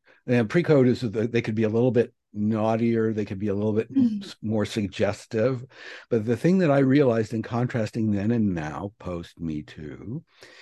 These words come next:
Speaker 1: is that in some of the movies that I saw, the female character in, say, a love triangle,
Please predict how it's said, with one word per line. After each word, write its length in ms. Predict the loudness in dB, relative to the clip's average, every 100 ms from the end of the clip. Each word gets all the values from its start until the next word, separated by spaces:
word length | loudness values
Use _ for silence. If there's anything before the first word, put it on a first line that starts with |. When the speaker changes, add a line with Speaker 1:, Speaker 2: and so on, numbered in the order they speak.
| -20 -20 _ _ _ 2
Speaker 1:
is 420 | 6 6 4 2
that 460 | 2 4 0 -4 -16 _ _ _ _ _ _ _ _ _ _ _ -2
in 340 | 2 6 6
some 220 | 4 0
of 60 | 2
the 100 | 4
movies 380 | 4 4 2 0
that 120 | -4
I 160 | -4 -6
saw, 560 | -6 -4 -4 -4 -6 -10 _ _ -20 -20 _ _ -12
the 600 | 2 6 8 6 4 0 _ _ _ _
female 400 | 0 4 6 4
character 560 | 0 -2 -2 -2 -2
in, 320 | 2 2 2 -2
say, 240 | 0 4
a 80 | 4
love 260 | 2 0 0
triangle, 640 | -6 -4 -6 -6 -8 -10